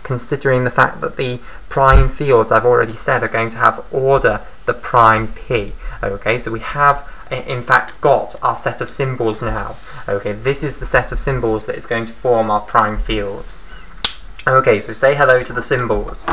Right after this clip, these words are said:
Right, so now what we want to do is put the law of addition on here, okay, and the law of addition,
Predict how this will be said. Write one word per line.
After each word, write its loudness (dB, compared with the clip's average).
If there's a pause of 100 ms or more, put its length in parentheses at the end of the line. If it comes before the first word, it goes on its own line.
(400)
Right, 2
so -2
now 0
what -2
we -2
want -4
to -8
do -4
is -8
put -6
the 4
law 0
of 2
addition -4
on -4
here, -10 (320)
okay, 0
and -4
the 0
law 0
of 0
addition, -4